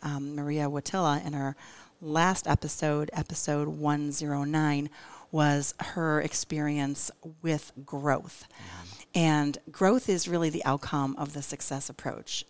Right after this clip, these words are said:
Speaker 1: Um, and I feel that because we're so interested in children getting better,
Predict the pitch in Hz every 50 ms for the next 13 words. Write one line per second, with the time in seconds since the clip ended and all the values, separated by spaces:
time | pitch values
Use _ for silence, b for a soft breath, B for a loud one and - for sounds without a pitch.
0 | - - 156 151 151 151 139 - - 160 160 160 - - - 202 185 190 180 175
1 | 160 156 147 - B B B B B B B B B B B 185 175 - - -
2 | - 185 196 214 - - 196 180 165 - - - 185 175 175 175 185 - 170 170
3 | 170 - 175 165 - - 160 151 156 147 151 - - - 165 165 160 151 151 147
4 | 147 147 151 156 151 - _ - 165 160 180 180 170 160 156 151 147 156 165 160
5 | 165 160 151 135 104 95 -